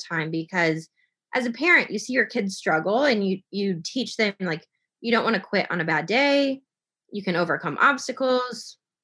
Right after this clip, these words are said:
You're almost there. And as, as a parent, seeing everything that I was walking away from, of course, would be difficult.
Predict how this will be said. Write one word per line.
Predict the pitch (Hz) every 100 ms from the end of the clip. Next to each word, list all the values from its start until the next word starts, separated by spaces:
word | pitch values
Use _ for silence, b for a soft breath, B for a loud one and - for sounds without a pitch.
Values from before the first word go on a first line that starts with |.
| _ _ _ -
You're | 214 -
almost | 196 240 247 233 -
there. | 180 165 180 254 339 - _ _ _ _ -
And | 226 220 214 208 180 - _ _ _ _ _
as, | 214 226 220 -
as | 208
a | 185
parent, | - 277 320 226 -
seeing | - 220 -
everything | 190 190 202 208 202
that | 180
I | 165
was | 160
walking | 185 175 - 175
away | 156 175
from, | 269 196 160 139 -
of | - 208
course, | - 427 -
would |
be | 185
difficult. | 165 160 160 131 -